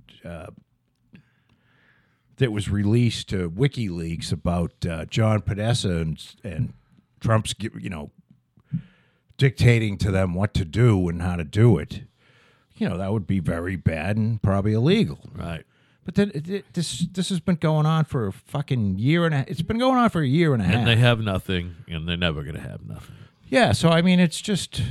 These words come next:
Speaker 1: you know, and I can't really blame the Democrats because, you know, although I, I sh-, I'm not gonna compare Trump to the Clinton administration because he legitimately had fucking,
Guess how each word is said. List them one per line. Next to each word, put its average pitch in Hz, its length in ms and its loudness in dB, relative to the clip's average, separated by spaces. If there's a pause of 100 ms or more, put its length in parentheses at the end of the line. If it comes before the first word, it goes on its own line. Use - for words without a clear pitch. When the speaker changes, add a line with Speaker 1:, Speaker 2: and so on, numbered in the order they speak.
(260)
Speaker 1:
you 208 160 4
know, 208 200 8
and 170 80 4
I 185 100 2
can't 185 340 0
really 160 220 4
blame 147 360 4
the 131 60 2
Democrats 143 720 0
because, 117 500 -2
you 147 60 -4
know, 110 220 -2 (760)
although 131 420 4 (500)
I, 123 160 -2 (100)
I 110 100 -2
sh-, - 240 -8 (100)
I'm 120 180 -4
not 135 180 0
gonna 113 160 -4
compare 135 440 4
Trump 131 400 -2
to 95 80 -6
the 85 100 -6
Clinton 151 360 -4
administration 82 760 -6
because 101 460 -2 (840)
he 156 220 4
legitimately 147 760 2
had 95 360 2
fucking, 101 560 -4